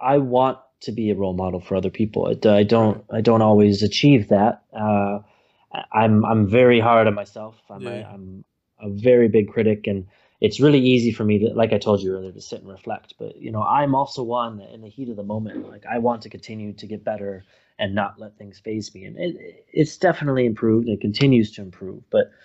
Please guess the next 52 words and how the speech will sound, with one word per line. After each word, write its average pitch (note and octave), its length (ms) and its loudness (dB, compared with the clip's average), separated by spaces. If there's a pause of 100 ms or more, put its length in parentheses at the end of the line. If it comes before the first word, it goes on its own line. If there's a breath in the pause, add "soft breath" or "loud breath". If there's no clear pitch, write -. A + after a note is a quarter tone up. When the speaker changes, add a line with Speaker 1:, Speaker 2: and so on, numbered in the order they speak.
(600 soft breath)
Speaker 1:
you A2 100 0
know, F2+ 140 4
just D3+ 220 0
like G#2 140 2
anyone G2 240 4
else, G#2 240 2
I'm G2 100 0
still A2 180 -2
human, G#2+ 400 2
and G2 100 0
I G2+ 60 -2
still G2+ 240 -4
have G2 260 -8
my, G2 400 -16 (180)
you A2 120 -20
know, F#2 280 -20 (600)
idiosyncrasies G#2+ 1040 2
and G2 540 -2 (160)
crazy A#2 360 0
moments, G#2+ 500 0
just - 200 -10
like G2+ 160 -2
anyone G#2 260 0
else, G#2+ 280 0
where G#2 80 2
I F#2+ 40 2
sit - 220 -6
there - 100 -6
like, - 220 -10
"What E2+ 180 -4
are - 120 -10
you - 240 -20
doing, D3+ 340 0
man? F#2+ 320 -6
Like, - 200 -10 (120)
come D#3 160 -2
on D#3+ 220 2
now." G2 280 -4 (320 loud breath)
Speaker 2:
<laughs> - 360 -18
Speaker 1:
Marcus E3 500 2
Aurelius D#3+ 400 4
would B2+ 120 -14
be, B2 300 -2
he F3 140 -4
wouldn't D#3 220 0
be B2+ 80 2
having C#3+ 280 2
any D3+ 200 -2
of B2 100 -6 (100)
this, - 180 -10
right? C3 200 -6
Speaker 2:
<laughs> D#3+ 100 -16